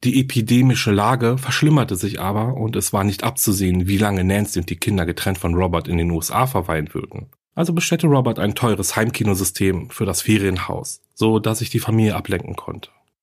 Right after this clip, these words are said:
Geliefert wurde diese Anlage vom Bruder des Verkäufers mit dem Namen Michael Del Priore,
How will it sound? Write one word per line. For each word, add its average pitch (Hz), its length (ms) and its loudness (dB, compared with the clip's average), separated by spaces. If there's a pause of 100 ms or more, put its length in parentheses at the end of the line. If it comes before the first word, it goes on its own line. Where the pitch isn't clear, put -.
(140)
Geliefert 185 400 2
wurde 165 140 4
diese 151 240 4
Anlage 113 680 0 (160)
vom 113 300 -2
Bruder 107 280 2
des 90 140 -4
Verkäufers 95 880 -4
mit 113 160 -4
dem 113 100 -2
Namen 101 320 0
Michael 98 440 2
Del 90 260 2
Priore, 90 720 0